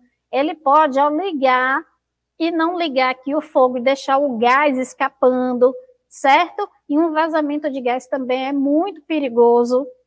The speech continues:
pode causar até uma explosão, pode causar intoxicação por conta do cheiro forte.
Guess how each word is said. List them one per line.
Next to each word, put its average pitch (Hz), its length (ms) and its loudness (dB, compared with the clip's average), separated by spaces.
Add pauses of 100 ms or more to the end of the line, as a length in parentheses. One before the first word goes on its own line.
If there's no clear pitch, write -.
(480)
pode 285 280 -2
causar 277 320 4
até 277 200 -2
uma 330 200 -2
explosão, 294 920 -2 (280)
pode 320 240 0
causar 294 340 0
intoxicação 285 1300 -4 (280)
por 285 140 -2
conta 254 320 -6
do 269 100 -8
cheiro 247 320 -4
forte. 254 720 2